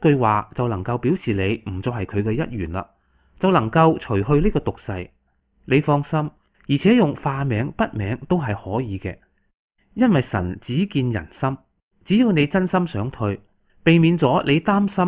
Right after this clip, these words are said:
喺現實生活中畀你帶嚟嘅麻煩。所以聲明三退對你嚟講係絕對安全嘅，發自你內心嘅一念就能夠使你得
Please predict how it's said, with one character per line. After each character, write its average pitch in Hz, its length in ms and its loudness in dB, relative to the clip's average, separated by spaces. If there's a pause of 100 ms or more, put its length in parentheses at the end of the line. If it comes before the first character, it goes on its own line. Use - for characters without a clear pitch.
喺 208 340 0
現 139 120 0
實 - 180 -4
生 202 140 -2
活 117 100 -2
中 151 240 0
畀 175 160 0
你 180 100 2
帶 120 240 -6
嚟 104 140 -6
嘅 107 140 -2
麻 98 240 -4
煩。 82 300 -10 (540)
所 175 200 4
以 165 340 4
聲 247 120 2
明 131 180 2
三 185 240 -2
退 131 400 2
對 147 160 4
你 143 120 2
嚟 107 140 0
講 98 320 -2
係 113 160 -6
絕 117 220 -6
對 127 200 0
安 156 140 -2
全 87 240 -10
嘅， 92 180 -8 (680)
發 196 160 2
自 170 180 0
你 151 380 4
內 143 220 0
心 220 160 0
嘅 180 80 2
一 175 260 -2
念 113 340 0
就 147 140 0
能 101 180 -4
夠 131 180 -2
使 156 160 -2
你 156 200 2
得 226 120 -4